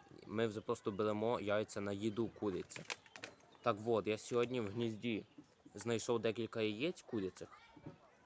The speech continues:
Я туди, можливо, чотири-три дня,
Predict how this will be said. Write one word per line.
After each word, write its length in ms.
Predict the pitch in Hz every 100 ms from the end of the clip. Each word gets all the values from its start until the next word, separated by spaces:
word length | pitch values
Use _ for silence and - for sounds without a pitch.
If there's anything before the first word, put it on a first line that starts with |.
| - - - - 62 67 90 98 110
Я 280 | 117 135 170
туди, 600 | 127 107 120 139 139 120
можливо, 720 | 117 98 104 131 147 123 113 - - - - -
чотири-три 920 | - 127 - 120 156 139 - 110 113
дня, 400 | 123 104 113 147